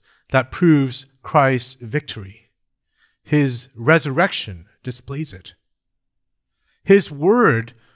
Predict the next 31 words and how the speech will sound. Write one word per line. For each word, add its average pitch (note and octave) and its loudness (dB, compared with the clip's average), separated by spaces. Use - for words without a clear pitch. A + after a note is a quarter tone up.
proclaims G3+ 0
it. - -18
Ephesians G#3 2
one G3 2
twenty-one D#3+ 0
says D#3+ 0
this, G3+ 2
"It D#3+ -2
proclaims G3+ 0
that F3+ 2
God, B3 4
in F#3+ 0
raising A#3+ 2
Jesus G#3+ 0
from F3+ 2
the F3+ 2
dead, G2+ 0
placed E3 0
him D#3 2
far G#3+ 4
above D#3+ 0
all F#3+ 4
rule G3+ 2
and E3+ 2
authority F#3 0
and D3 -2
power F#3+ 0
and D#3 -2
dominion, D#3+ 0
and F3+ 2
above G#3 0